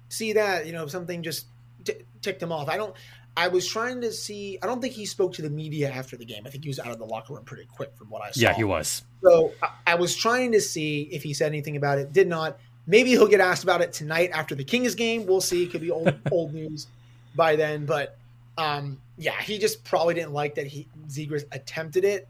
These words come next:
Speaker 1: And then so he probably just went over to tell the young kid, like, "Hey, you know, stop being stupid." You know, the shove was maybe something he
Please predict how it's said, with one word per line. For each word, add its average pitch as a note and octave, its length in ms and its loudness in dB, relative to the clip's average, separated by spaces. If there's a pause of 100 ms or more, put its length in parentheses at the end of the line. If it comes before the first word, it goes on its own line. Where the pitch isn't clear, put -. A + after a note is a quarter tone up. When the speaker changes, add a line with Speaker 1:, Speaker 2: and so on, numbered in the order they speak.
(440)
Speaker 1:
And D3+ 100 -4
then D3+ 180 -6
so D3+ 120 -6
he D3+ 100 -4
probably C#3+ 220 -2
just C#3 160 -4
went C#3 100 -4
over C#3 140 -4
to C#3 80 -8
tell C3+ 180 -6
the C3+ 80 -8
young B2+ 200 -8
kid, C3+ 200 -10
like, B2 120 -14
"Hey, A#2+ 320 -8
you A#2+ 60 -18
know, A2 120 -18 (340)
stop B2 280 -4
being A#2 180 -12
stupid." A2 380 -14
You A2 80 -16
know, A2 80 -14
the C3+ 100 -12
shove A3+ 360 2
was F3 140 -2
maybe C#3+ 380 -6 (640)
something D#3 260 -4
he C#3 160 -4